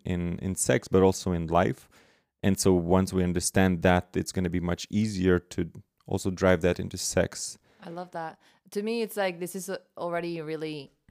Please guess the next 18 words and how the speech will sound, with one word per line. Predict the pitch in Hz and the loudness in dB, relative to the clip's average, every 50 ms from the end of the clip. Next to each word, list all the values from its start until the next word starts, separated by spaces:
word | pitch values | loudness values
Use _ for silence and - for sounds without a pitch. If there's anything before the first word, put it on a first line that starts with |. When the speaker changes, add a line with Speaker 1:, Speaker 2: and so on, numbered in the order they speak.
| _ _ _ 156 | _ _ _ -14
Speaker 2:
beautiful, | 151 165 165 170 - - 170 160 151 | -10 -8 -8 -8 -8 -6 -6 -6 -4
like, | 147 139 139 - - | -4 -6 -8 -6 -4
wisdom | 147 147 143 151 175 170 165 | -4 -4 -4 -6 -10 -10 -8
nugget, | 160 165 165 165 190 202 - - - - - - _ _ | -8 -8 -8 -8 -10 -10 -12 -14 -14 -16 -16 -16 _ _
but | 151 156 160 | -10 -6 -6
it's | 165 156 - | -6 -6 -8
for | - - 175 165 | -6 -6 -6 -4
me | 175 175 180 | -4 -6 -4
about, | 165 160 156 156 156 - | 0 0 2 2 2 0
like, | - 151 - | -4 -12 -12
how | - 151 151 | -10 -8 -8
would | 151 147 | -8 -8
I | 139 | -10
call | 135 - - 143 135 | -10 -10 -8 -8 -8
it? | 120 107 - _ _ - _ _ _ _ _ _ _ _ | -8 -10 -12 _ _ -20 _ _ _ _ _ _ _ _
Like, | - 151 151 147 - - _ _ - 160 | -8 -6 -6 -6 -8 -14 _ _ -18 -10
desire-based | 160 165 151 143 165 160 170 185 190 190 180 185 180 180 180 170 - - | -6 -6 -4 0 0 0 0 0 -2 -4 -4 -6 -6 -6 -6 -8 -10 -8
living | 165 170 180 180 214 220 233 240 247 240 | -4 -4 -4 -4 -4 -6 -6 -8 -10 -14